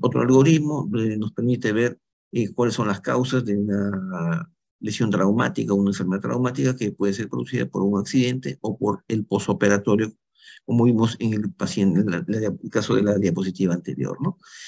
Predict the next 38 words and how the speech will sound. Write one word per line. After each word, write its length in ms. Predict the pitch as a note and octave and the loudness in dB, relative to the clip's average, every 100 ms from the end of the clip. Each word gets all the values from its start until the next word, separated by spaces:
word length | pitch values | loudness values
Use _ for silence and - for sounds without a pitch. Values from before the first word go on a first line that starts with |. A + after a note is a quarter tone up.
| - - | -18 -4
Y 80 | F#3+ | -2
utilizamos 640 | F3+ F3 C3+ D#3 D3+ C#3 - | 0 2 2 2 0 -2 2
un 160 | C3+ | 4
enfoque 420 | A#2 A2+ B2 C#3+ | 4 2 0 0
que 60 | C#3+ | 0
lo 80 | G#2 | 2
vamos 240 | G#2 G#2+ | 2 0
a 100 | G2+ | -2
ver 200 | G2 G2+ | 0 0
más 180 | G#2 G2 | 0 -4
que 100 | G#2 | -6
todo 140 | G2+ | -2
en 120 | G2 G2+ | -2 0
práctica 400 | G2 G2 G#2 G2+ | -2 -4 -4 -4
y 60 | |
en 60 | E2 | -4
otra 160 | E2 | -6
clase, 420 | - G2+ G2 G2 G2+ - | -4 -4 -2 -4 -6 -4
eh, 240 | G#2+ G2+ F#2+ | -4 -4 -4
en 120 | F#2+ | -4
la 60 | F2+ | -2
segunda 360 | G2+ A#2 A#2+ | 0 0 -2
parte, 380 | - G#2+ - G3 - - - - | -2 -2 -2 -6 -8 -20 -20 -8
cuando 220 | A2+ A2+ | -2 2
hablemos 340 | A2+ A2 A2 A2+ | 2 2 2 2
del 180 | A2 A2 | 0 0
modelo 440 | G#2 G2+ G2 G#2 | 2 2 2 0
del 180 | G2 G2 | 0 0
dolor 400 | F#2 F#2 G2 - _ | 0 0 -2 -4 _
dental, 720 | G2+ G#2+ G2+ G2+ - G#2 F2 | -10 -4 -4 -4 -6 -4 -4
¿no? 120 | D#2+ - | -6 -6
Que 100 | F2 | -6
es 120 | F2+ | -2
una, 300 | G2+ G#2 - - | 2 2 2 2
un 120 | B2+ | 2
referente 720 | A2+ A2 B2 G#2+ G#2 B2+ C3 _ _ - _ | 2 2 2 2 -2 -2 -4 _ _ -20 _
clínico 480 | C3+ B2 C3 C#3 C3+ | 0 2 2 2 0
para 360 | G#2 F#2 - | 0 0 -4